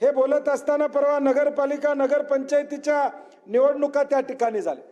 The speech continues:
नगरपालिका आणि नगरपालिकेच्या पंचायतीच्या निवडणुकीमध्ये सन्मान्य मुख्यमंत्री, उपमुख्यमंत्री यांच्यावरनं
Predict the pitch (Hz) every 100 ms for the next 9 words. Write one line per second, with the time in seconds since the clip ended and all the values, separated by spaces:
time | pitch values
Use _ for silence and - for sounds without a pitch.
0 | - _ _ 180 254 294 294 285 294 294
1 | 294 302 285 269 294 285 277 277 285 294
2 | 302 294 262 - - _ - 254 247 294
3 | 294 294 294 294 269 277 285 285 285 294
4 | 285 247 196 - - - - 247 262 285
5 | 294 294 277 277 294 294 277 294 302 285
6 | 277 285 285 285 285 285 277 277 294 302
7 | 285 294 294 294 285 233